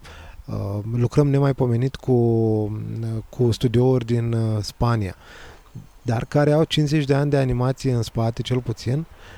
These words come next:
și care o cultivă și care, uh, investește în această industrie. Uh,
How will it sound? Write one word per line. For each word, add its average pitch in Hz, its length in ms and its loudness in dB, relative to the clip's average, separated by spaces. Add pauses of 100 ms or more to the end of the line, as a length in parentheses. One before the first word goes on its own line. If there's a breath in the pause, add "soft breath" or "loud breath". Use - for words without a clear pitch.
(120)
și - 180 -4
care 147 500 2 (100)
o 139 100 4
cultivă 143 640 2 (280)
și - 200 -8
care, 120 460 0 (760 loud breath)
uh, 107 420 0 (140)
investește 135 840 2
în 120 80 2
această 117 360 2
industrie. 110 600 0 (1600 loud breath)
Uh, 117 480 0